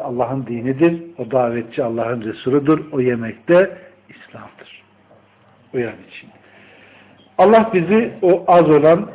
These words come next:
gariplerden eylesin. Şimdi ittifak ettiğimiz konularda baktığımızda onlar şöyle derler, bidat ehli. Gruplarını çoğaltabilmek için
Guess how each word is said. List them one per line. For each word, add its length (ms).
gariplerden 720
eylesin. 600
Şimdi 640
ittifak 520
ettiğimiz 480
konularda 640
baktığımızda 1080
onlar 440
şöyle 280
derler, 420
bidat 380
ehli. 340
Gruplarını 640
çoğaltabilmek 880
için 320